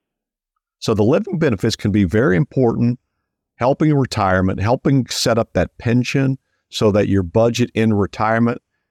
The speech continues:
can be supplemented. It'll supplement your Social Security.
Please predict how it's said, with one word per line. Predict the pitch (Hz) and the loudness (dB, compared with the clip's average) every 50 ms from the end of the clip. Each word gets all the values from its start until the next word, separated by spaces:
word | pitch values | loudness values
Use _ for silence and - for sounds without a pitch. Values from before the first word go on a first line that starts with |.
| _ _ _ | _ _ _
can | - 101 101 | -4 -2 0
be | 101 104 95 | 0 0 0
supplemented. | - - - 123 139 - - 135 113 107 104 101 104 101 92 - - _ _ _ _ _ _ | -2 -2 -2 -2 -2 -2 -2 0 0 2 2 2 0 -2 -2 -6 -12 _ _ _ _ _ _
It'll | 110 101 95 90 | 0 0 0 0
supplement | - - 127 120 - 131 123 123 120 - | 0 -2 -2 -2 0 0 0 0 0 0
your | - 110 | -2 -4
Social | - - 120 113 107 - 107 | -2 0 -2 -2 -2 -2 -6
Security. | - - - - - - 117 120 127 131 147 156 175 208 | -6 -8 -10 -12 -6 -2 -2 0 0 2 0 0 0 -2